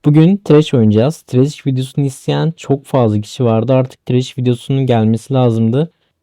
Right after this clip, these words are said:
Bu ikinci Thresh videomuz oldu. Birinci video zaten kanalda mevcut. Ee, oynatma listesinden bakabilirsiniz. Şimdi İmparator Elo'dayız. Takımımızda dört tane İmparator var.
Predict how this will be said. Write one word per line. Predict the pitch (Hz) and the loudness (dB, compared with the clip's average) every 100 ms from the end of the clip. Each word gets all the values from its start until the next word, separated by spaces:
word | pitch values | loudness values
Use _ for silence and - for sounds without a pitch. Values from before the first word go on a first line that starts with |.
| - | -2
Bu | 139 - | 0 0
ikinci | 127 - 123 131 | -6 0 0 0
Thresh | 151 139 117 - 120 | -2 -2 -2 -2 -2
videomuz | 110 107 107 | 0 0 2
oldu. | 110 110 143 131 | 2 0 -2 -2
Birinci | 123 120 120 127 | 0 0 0 -2
video | 127 | -2
zaten | 123 123 - 131 | 0 0 0 -2
kanalda | 127 123 120 117 | 0 0 0 0
mevcut. | 120 120 107 127 151 - - _ _ _ _ - | 2 2 2 -2 -6 -14 -20 _ _ _ _ 0
Ee, | 110 110 | 2 2
oynatma | - 123 120 117 120 | 2 2 2 0 -2
listesinden | 107 113 - 135 135 | -2 -8 -4 -2 0
bakabilirsiniz. | 117 127 117 110 110 120 131 - _ _ _ _ _ | -2 -2 -2 -2 -4 -4 -4 -6 _ _ _ _ _
Şimdi | - 143 135 117 - _ _ _ _ _ | 0 2 4 4 0 _ _ _ _ _
İmparator | 127 113 139 123 151 | -2 2 4 4 6
Elo'dayız. | 160 151 139 143 165 - - _ _ _ _ _ _ | 4 4 4 2 2 -4 -20 _ _ _ _ _ _
Takımımızda | 123 - 135 139 143 131 143 165 185 _ _ _ _ _ _ _ - | -4 2 2 4 2 0 0 0 -2 _ _ _ _ _ _ _ 2
dört | 131 180 - - | 4 4 0 -2
tane | 139 127 151 - | 2 4 2 0
İmparator | 120 117 117 113 110 143 | 0 2 2 2 2 2
var. | 143 143 170 | 4 2 0